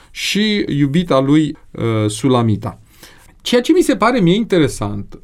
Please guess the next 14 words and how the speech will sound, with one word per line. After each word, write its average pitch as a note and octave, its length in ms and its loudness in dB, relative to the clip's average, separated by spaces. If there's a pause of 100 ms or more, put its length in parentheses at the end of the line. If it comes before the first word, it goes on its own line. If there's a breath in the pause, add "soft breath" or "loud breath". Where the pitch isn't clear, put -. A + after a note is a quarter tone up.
(120)
overall, F3 500 2
așa C3 260 0
vorbind, G#2 600 -6 (680 soft breath)
este C#4 380 2
că, G#3 220 -2
totuși, C#4 540 0
într-o A#3 540 0
carte G#3+ 580 0
așa D3+ 300 0
de A3 120 0
serioasă E3+ 840 2
cum B2+ 200 -4
este F3 260 0
Biblia, A2 720 -2